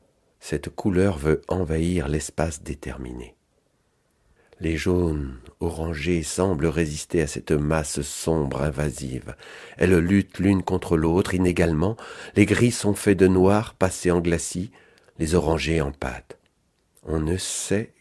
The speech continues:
qui du gris ou du jaune va l'emporter. L'or devient lumineux au soleil et nous montre qu'il est invincible et inattaquable,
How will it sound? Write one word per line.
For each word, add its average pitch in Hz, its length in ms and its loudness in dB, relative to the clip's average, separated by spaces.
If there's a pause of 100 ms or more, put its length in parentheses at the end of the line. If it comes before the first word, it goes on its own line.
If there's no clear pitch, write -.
(120)
qui 135 200 0
du 85 200 0
gris 113 320 0
ou 82 100 0
du 76 140 0
jaune 87 260 2
va 71 140 -2
l'emporter. 64 720 -10 (1040)
L'or 92 800 -4
devient 82 280 2
lumineux 101 460 6
au 90 80 4
soleil 90 400 4
et 85 80 6
nous 92 100 6
montre 98 320 6
qu'il - 160 -4
est 87 140 2
invincible 90 560 4
et 78 60 4
inattaquable, 82 760 -2